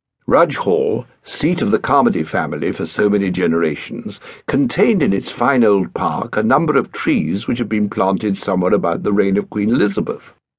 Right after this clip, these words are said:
This meant that every now and then one of them would be found to have become a wobbly menace to the passer-by, so that experts had to be sent for to reduce it with a charge of dynamite to a harmless stump.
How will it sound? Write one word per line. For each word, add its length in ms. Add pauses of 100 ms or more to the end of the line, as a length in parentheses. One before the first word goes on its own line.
(420)
This 300
meant 320
that 180
every 320
now 240
and 160
then 380 (260)
one 260
of 140
them 260 (120)
would 160
be 100
found 400
to 140
have 100
become 340
a 60
wobbly 500
menace 460
to 100
the 140
passer-by, 840 (440)
so 200
that 100
experts 760
had 220
to 60
be 120
sent 380
for 420 (360)
to 100
reduce 480
it 180
with 140
a 80
charge 400
of 140
dynamite 680
to 140
a 40
harmless 540
stump. 520